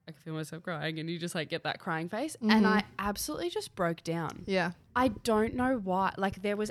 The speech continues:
Speaker 1: actually no, like, "I'm sad about thi-," like, there
Speaker 2: Well,
Speaker 1: was
Speaker 2: this is the
Speaker 1: no
Speaker 2: thing with mental health. I don't, I don't know necessarily if it's, like,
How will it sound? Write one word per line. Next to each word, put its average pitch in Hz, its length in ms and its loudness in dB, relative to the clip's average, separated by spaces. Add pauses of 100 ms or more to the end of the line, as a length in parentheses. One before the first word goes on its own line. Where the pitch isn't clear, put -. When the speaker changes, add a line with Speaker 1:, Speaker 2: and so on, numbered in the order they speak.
Speaker 1:
actually 277 440 -2
no, 202 260 2
like, 185 320 0 (500)
"I'm 170 180 -2
sad 156 300 -4
about 151 320 -4
thi-," - 160 -6
like, 165 240 -6
there 240 120 4
Speaker 2:
Well, 254 60 12
Speaker 1:
was 247 100 10
Speaker 2:
this 254 120 10
is - 160 4
the - 140 8
Speaker 1:
no 208 100 0
Speaker 2:
thing 240 220 6
with 233 100 6
mental 202 300 4
health. 180 300 6
I 190 180 8
don't, 233 260 4 (240)
I 202 220 4
don't 226 240 0
know 185 480 0 (240)
necessarily 185 680 2
if 175 60 2
it's, - 480 -2 (760)
like, 190 340 2